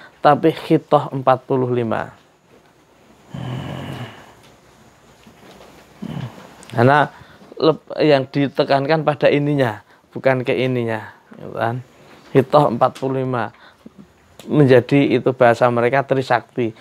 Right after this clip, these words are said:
Eh, bahasa Bung Karno Trisakti, tapi bahasa yang digunakan bukan Trisakti.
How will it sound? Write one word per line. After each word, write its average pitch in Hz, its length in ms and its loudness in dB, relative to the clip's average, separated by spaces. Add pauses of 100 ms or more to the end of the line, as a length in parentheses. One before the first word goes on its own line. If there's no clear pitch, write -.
(140)
Eh, 139 160 2
bahasa 131 420 4
Bung 135 160 -4
Karno 131 160 -2
Trisakti, 131 300 -8 (100)
tapi 170 160 2
bahasa 135 320 4
yang 127 80 2
digunakan 147 240 0
bukan 135 300 -4
Trisakti. 131 560 -6